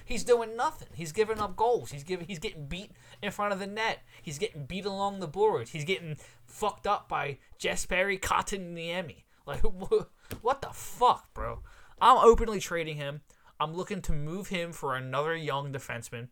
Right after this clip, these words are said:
'cause I think he's still at that age where you can move him one for one, kinda like a player swap. I think he just needs an, a, a fresh start. But that's just my opinion. Maybe, I'm, I'm sure some people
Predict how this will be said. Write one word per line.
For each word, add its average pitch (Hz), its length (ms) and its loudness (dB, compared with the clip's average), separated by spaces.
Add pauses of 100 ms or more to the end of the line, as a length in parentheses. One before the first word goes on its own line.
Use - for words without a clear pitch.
(260)
'cause 156 140 -4
I 135 40 0
think 160 200 -8
he's 156 200 -4
still 170 220 0
at 165 80 2
that 156 220 0
age 135 260 -4
where 127 100 -4
you 135 100 -6
can 131 220 -6
move 139 200 -6
him 135 180 -4
one 123 200 -4
for 131 200 -8
one, 123 320 -2 (340)
kinda 151 140 8
like 143 120 2
a 113 40 -16
player 131 380 -2
swap. 135 260 -6
I - 60 -4
think 208 120 -6
he 180 100 -6
just 151 120 -6
needs 143 200 -6
an, 123 200 -4
a, 127 240 -6
a 123 60 -4
fresh 117 240 -8
start. - 320 -8 (720)
But 117 180 -2
that's 151 160 -4
just 131 120 -4
my 101 180 -4
opinion. 104 380 -8
Maybe, 127 400 -4 (240)
I'm, 143 140 4
I'm - 140 2
sure 135 360 4
some 131 260 2
people 107 460 -2